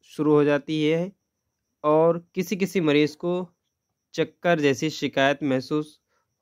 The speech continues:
होने लगती है। फ्रेंड्स, किसी भी दवा को लेने से पहले अपने डॉक्टर से संपर्क ज़रूर करें। वीडियो को लास्ट तक देखने के लिए thank you so much।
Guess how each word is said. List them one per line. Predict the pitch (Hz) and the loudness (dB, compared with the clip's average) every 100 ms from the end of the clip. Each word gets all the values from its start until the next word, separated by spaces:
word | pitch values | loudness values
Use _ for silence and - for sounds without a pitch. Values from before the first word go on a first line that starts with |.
| - | -6
होने | 135 135 139 | -2 2 2
लगती | 127 - 135 139 | 0 -4 -6 -4
है। | 160 180 _ _ _ _ _ _ _ _ _ _ _ _ _ _ _ _ _ | -4 -8 _ _ _ _ _ _ _ _ _ _ _ _ _ _ _ _ _
फ्रेंड्स, | 151 165 180 - | 2 2 2 -4
किसी | 147 170 | -10 -6
भी | 165 | -4
दवा | 143 131 139 | -2 0 0
को | 135 160 165 | -2 -6 -4
लेने | 143 123 131 | -4 -2 -2
से | 139 143 | -4 -6
पहले | 143 143 151 160 190 _ _ _ _ - | -6 -4 -4 -4 -10 _ _ _ _ -14
अपने | 135 156 | -6 -4
डॉक्टर | 139 123 - | -2 -4 -6
से | - 143 | -8 -8
संपर्क | - 123 123 131 | -8 -10 -6 -8
ज़रूर | 113 120 131 131 | -4 -2 -2 -2
करें। | 135 135 143 160 _ _ _ _ _ - | -4 -4 -6 -10 _ _ _ _ _ -14
वीडियो | 127 143 160 185 | 0 2 2 2
को | 185 | 2
लास्ट | 170 156 - | 2 0 0
तक | 165 | -4
देखने | 151 143 160 | -2 -2 -2
के | 156 | -4
लिए | 170 165 | -4 -6
thank | - 123 135 | -6 -6 -6
you | 131 139 | -6 -4
so | 135 | -2
much। | 147 | -4